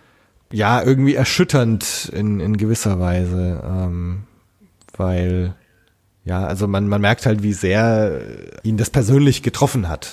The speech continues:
So diese, die Reaktion auf Jar Jar Binks, ähm, und,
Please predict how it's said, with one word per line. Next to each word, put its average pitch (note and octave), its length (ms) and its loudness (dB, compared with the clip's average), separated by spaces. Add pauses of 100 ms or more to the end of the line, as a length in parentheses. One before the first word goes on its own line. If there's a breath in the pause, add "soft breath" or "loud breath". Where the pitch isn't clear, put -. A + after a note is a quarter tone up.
(120)
So G2+ 160 -4
diese, F2+ 460 -2
die F2+ 160 -4
Reaktion G2 560 2
auf A#2+ 180 -2
Jar A#2 180 2
Jar A2 140 0
Binks, A2+ 520 -2
ähm, G2 460 -4 (760 loud breath)
und, F#2+ 840 -2